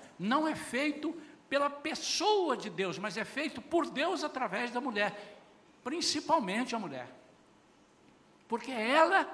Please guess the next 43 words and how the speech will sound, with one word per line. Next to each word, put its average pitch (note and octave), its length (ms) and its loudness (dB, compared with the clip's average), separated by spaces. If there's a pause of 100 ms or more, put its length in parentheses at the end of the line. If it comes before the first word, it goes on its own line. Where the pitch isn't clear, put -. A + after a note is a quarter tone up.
(120)
é B3+ 140 2
que - 160 -6
é B3+ 60 2
o C#4 340 -4
Ezer. A3+ 580 -4 (2500)
Quantos D4+ 200 -4
estão G#3+ 140 -2
entendendo E3+ 400 -4
isso? - 280 -12 (880)
Isso E3 320 -8
não G#3 180 -6
impede E3 500 -6
que A3+ 80 -12
o A3+ 80 -8
homem F3+ 320 -6
diga: D3 260 -8
"Mulher, D3 380 -8 (240)
não A#2 80 -12
concordo F3 460 -8
com A#3 80 -12
isso A#3+ 160 -12
aí F4+ 80 -12
não, F#3+ 240 -8
isso B2 140 -10
aí, F3 280 -8 (480)
eu, A#2 560 -14
eu - 40 -16
acho B2+ 200 -10
que D3 60 -14
eu C#3+ 60 -10 (140)
não D#3+ 100 -10
preciso E3 320 -12
de F#3 120 -10
dizer F3+ 340 -8
isso, G#2+ 220 -16
né?" G3 180 -8 (600)
E B2 100 -10
hoje F#3+ 380 -6 (560)
é C#3 120 -10
o C#3 80 -10
dia C#3+ 260 -10
das G3 260 -6
mães, C3+ 400 -6